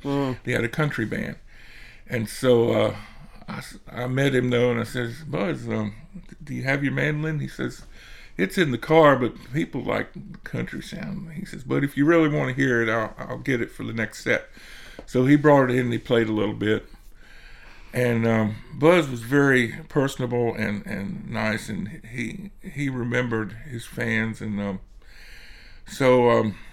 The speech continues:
Speaker 2: the next time I saw him was with, um, Al Jones and,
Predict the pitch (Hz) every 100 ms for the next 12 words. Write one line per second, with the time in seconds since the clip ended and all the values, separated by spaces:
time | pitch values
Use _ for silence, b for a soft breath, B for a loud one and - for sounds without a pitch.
0 | B B - - - 110 131 151 - 160
1 | 147 127 120 - 127 127 127 123 - 117
2 | 110 107 110 117 113 - 113 107 101 -
3 | - - B B B B B B B -
4 | 131 127 123 131 127 120 110